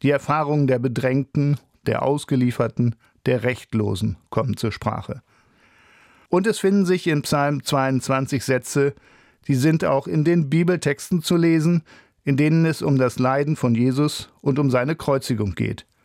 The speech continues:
„Sie haben mir Hände und Füße durchbohrt.“ Und zwei Sätze weiter: „Sie verteilen unter sich meine Kleider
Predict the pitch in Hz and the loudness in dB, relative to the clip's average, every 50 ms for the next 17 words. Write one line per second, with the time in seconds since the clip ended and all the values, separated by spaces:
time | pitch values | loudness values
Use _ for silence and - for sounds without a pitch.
0 | _ _ _ _ _ _ _ _ _ _ _ _ _ - 139 135 117 123 143 156 | _ _ _ _ _ _ _ _ _ _ _ _ _ -4 -2 0 0 0 -2 -2
1 | 151 156 151 143 135 123 139 160 170 160 160 156 143 - - 190 185 - - 131 | -2 -2 -2 0 0 0 0 0 0 0 0 0 -2 -2 -2 -2 -2 0 -2 -2
2 | 104 110 110 98 - - - - - - - - - - _ _ _ _ _ _ | -2 -2 -4 -4 -6 -6 -6 -4 -4 -4 -6 -8 -10 -18 _ _ _ _ _ _
3 | _ _ _ _ _ _ _ _ - - 107 - - - 117 117 113 123 123 - | _ _ _ _ _ _ _ _ -6 -6 -6 -4 -2 -2 -2 0 0 -2 -2 -2
4 | - 127 113 107 117 123 120 - 131 127 127 113 - _ _ - - - - - | -2 -2 -2 0 0 -2 -2 0 0 -2 -2 -4 -6 _ _ -20 -20 -20 -20 -20
5 | _ _ _ - - - _ _ - 175 208 180 - 165 139 - - 147 147 151 | _ _ _ -20 -20 -20 _ _ -2 0 0 2 2 0 -2 0 -2 -2 0 0
6 | 156 151 151 147 143 139 131 139 127 131 139 - - 131 120 117 117 110 - - | 0 0 -2 -2 -2 0 0 0 0 0 0 0 0 0 2 2 0 0 -2 -2
7 | - 139 139 143 143 139 135 139 139 135 | -2 0 2 2 2 2 2 0 0 -2